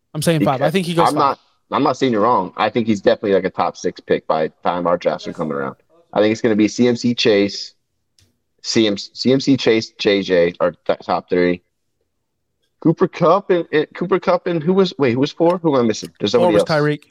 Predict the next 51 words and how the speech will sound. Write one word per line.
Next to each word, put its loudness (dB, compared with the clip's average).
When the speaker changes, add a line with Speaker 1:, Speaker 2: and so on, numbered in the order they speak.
Speaker 1:
Tyreek. -6
Speaker 2:
Tyreek. 0
So 4
between -4
those 2
five 0
and -6
Bijan, -2
I 0
think -4
Bijan 2
will -4
be 0
the 0
number 0
two 0
dr-, -12
drafted -2
running -4
back -2
in 0
most 0
leagues 0
by 0
the -4
time -2
our 0
drafts -2
go. 2
With 2
those 2
other 2
four 2
receivers, -2
I 0
think -2
those -2
are -12
the -12
top -4
six -4
come -4
draft -2
time -10
ish. 0
You 0
know, 2
obviously -2
things -4
change, -2
but, 0